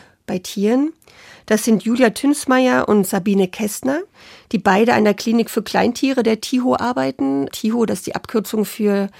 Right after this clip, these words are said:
die Hochschule in kurz. Sabine Kästner ist Professorin für Veterinäranästhesiologie, Intensivmedizin und Schmerztherapie. Und ich habe sie genau das gefragt:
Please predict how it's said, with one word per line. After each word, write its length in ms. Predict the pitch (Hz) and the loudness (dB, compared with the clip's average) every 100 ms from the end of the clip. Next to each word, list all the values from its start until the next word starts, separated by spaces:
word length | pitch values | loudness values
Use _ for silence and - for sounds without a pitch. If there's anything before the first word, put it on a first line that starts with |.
| - - - | -20 -12 -6
die 80 | |
Hochschule 540 | 196 208 196 - 214 196 | 0 0 0 -2 0 0
in 120 | 190 | -2
kurz. 500 | - 277 330 - - _ - - - - | -4 -4 -4 -8 -20 _ -20 -20 -20 -8
Sabine 380 | - 208 214 202 | 0 4 4 4
Kästner 440 | 262 294 - 302 | 0 -2 -2 -2
ist 160 | 226 - | -2 -4
Professorin 680 | 220 - 190 226 240 247 | -6 -4 -4 0 2 2
für 260 | - 208 180 | 2 0 2
Veterinäranästhesiologie, 1900 | 190 - 196 196 196 190 - 202 233 247 - 247 226 247 240 233 240 233 233 - _ | 0 0 -2 2 2 0 -2 0 0 0 -2 -2 0 2 2 0 0 -2 -4 -10 _
Intensivmedizin 1300 | 233 262 262 226 226 220 226 208 208 - - 220 220 - - | 0 0 0 0 0 2 2 2 -2 -6 0 0 0 -4 0
und 180 | 208 | 0
Schmerztherapie. 1200 | - - 202 254 - - 220 190 175 - 202 277 - - - - - | 0 -2 0 -2 -4 -8 -6 -4 -6 -4 -4 -4 -6 -20 -20 -20 -4
Und 80 | 226 | 2
ich 120 | 233 | 2
habe 220 | 254 285 277 | 4 2 0
sie 160 | 247 | 0
genau 340 | 233 214 226 262 | 2 2 2 2
das 280 | 214 202 | 0 -2
gefragt: 540 | - - 185 196 185 | -4 -2 0 0 -4